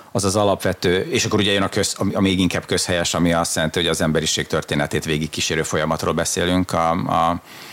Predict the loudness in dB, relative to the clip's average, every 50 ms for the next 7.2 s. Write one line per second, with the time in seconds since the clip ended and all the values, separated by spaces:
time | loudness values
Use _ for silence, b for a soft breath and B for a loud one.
0 | B B B B B B B B -2 0 2 2 2 0 0 0 0 2 0 0
1 | 0 0 -2 -2 0 -2 -2 -2 -2 -4 -4 -4 -4 -4 -4 -4 -2 -2 -4 -4
2 | -4 -6 -8 -10 -10 -6 -6 -4 -2 0 0 2 0 0 0 0 0 0 0 0
3 | -2 -2 -2 -2 -4 -4 -4 -2 -2 0 0 0 0 -2 -2 -4 -8 -8 -8 -6
4 | -4 -4 -2 -2 -2 -2 -2 -2 -2 -2 0 -2 -2 -2 -2 -2 -2 -2 -2 -2
5 | -2 -2 -2 -2 -2 0 0 0 0 0 0 0 0 0 -2 -2 -2 -2 0 0
6 | 0 0 0 0 0 -2 B B B B B B B B B B _ -4 -2 -2
7 | -2 -2 -4 -8